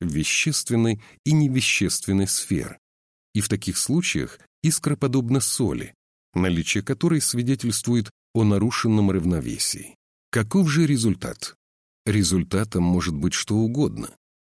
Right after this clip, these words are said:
поскольку искра являет собою волю холстовика, волю холстовика к творению, и если человек способен ее контролировать, он может исполнить любое свое намерение,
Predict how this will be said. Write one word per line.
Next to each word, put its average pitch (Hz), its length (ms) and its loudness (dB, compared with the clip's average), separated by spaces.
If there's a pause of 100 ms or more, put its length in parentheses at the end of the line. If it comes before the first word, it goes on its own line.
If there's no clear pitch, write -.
(100)
поскольку 85 600 -2
искра - 480 -4 (280)
являет 90 500 0
собою 117 560 0
волю 92 420 2
холстовика, 101 840 -2 (420)
волю 98 460 2
холстовика 92 720 -2
к - 100 -10
творению, 90 680 -2 (320)
и 104 60 0
если 90 360 2
человек 85 500 -2
способен 85 560 -2
ее 87 360 0
контролировать, 76 960 -4 (380)
он 98 160 0
может 92 340 2
исполнить 90 540 0
любое 82 520 0
свое 78 380 -2
намерение, 85 720 0